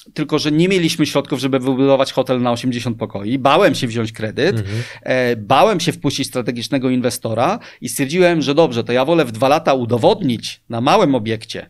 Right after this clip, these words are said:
Speaker 2: Że to
Speaker 1: jesteśmy w
Speaker 2: działa.
Speaker 1: stanie dowieść, że to działa, że ten pomysł działa na, no, za gotówę po prostu swoją, no i,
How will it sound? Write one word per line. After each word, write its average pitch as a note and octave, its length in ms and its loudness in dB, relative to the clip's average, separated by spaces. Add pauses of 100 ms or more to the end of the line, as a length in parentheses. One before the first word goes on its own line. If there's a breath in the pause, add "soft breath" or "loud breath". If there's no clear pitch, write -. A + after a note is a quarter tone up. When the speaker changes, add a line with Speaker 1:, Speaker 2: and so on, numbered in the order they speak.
(160)
Speaker 2:
Że - 60 -20
to B2 60 0
Speaker 1:
jesteśmy B2+ 320 0
w G#2 40 2
Speaker 2:
działa. F#2+ 60 -2
Speaker 1:
stanie C3 260 0
dowieść, C3+ 420 4
że C3 100 -4
to C#3 140 -2
działa, C3 360 4
że A2+ 140 -6
ten B2+ 160 -2
pomysł C3+ 340 0
działa C3 440 2 (400 loud breath)
na, B2+ 440 2
no, C#3 140 2
za C3 140 2
gotówę B2+ 400 2
po A#2+ 140 -2
prostu C#3 300 -2
swoją, C3 460 2
no C3 300 -2
i, A2+ 320 -2